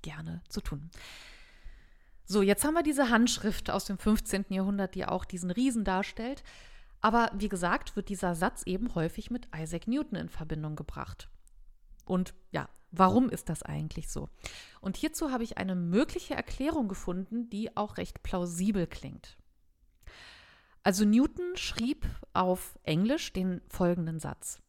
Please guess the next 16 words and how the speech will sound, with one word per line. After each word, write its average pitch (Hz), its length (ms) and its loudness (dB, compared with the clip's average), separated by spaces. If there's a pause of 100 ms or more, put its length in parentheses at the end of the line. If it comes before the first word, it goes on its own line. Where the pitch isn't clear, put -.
(1040)
„If 294 140 6
I 233 200 2
have 190 280 0
seen 233 320 -2
further, 190 600 0
it 208 120 -4
is - 160 -4
by 202 160 0
standing 190 520 0
on 185 120 -2
the 202 80 -2
shoulders 175 460 0
of - 140 -6
giants.“ 147 600 -4 (220)
Zu - 140 -2
Deutsch, 247 400 -2